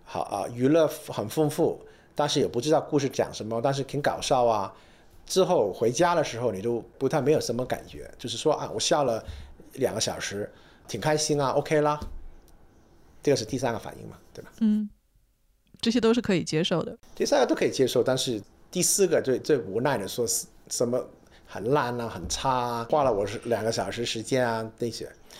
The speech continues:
Speaker 1: 所以你看看这个反应嘛，第四个都是好像个电影一样，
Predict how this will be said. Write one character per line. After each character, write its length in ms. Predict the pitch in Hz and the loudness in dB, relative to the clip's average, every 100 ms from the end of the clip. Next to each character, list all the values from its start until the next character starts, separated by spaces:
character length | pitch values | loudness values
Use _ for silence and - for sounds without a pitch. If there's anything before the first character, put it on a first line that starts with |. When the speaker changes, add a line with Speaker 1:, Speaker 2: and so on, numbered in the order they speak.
| - - - | -18 -18 -4
Speaker 1:
所 140 | - | 2
以 160 | 240 - - - - | 2 2 -8 -20 -12
你 140 | - 127 | -2 0
看 200 | 202 226 | 0 2
看 100 | 196 | 2
这 60 | |
个 80 | 175 | 2
反 200 | - 69 | 0 -4
应 140 | 87 98 | -10 -10
嘛， 80 | - | -8
第 100 | 113 | -6
四 240 | 120 - 131 | -4 -2 -2
个 160 | - - | -2 -4
都 120 | - 185 | 2 4
是 160 | 160 131 | 2 -4
好 100 | 120 | -2
像 80 | 107 | 0
个 80 | 143 | 0
电 180 | - 151 | 2 2
影 160 | 165 | 0
一 120 | 80 92 | -8 -4
样， 280 | 123 98 | -4 -6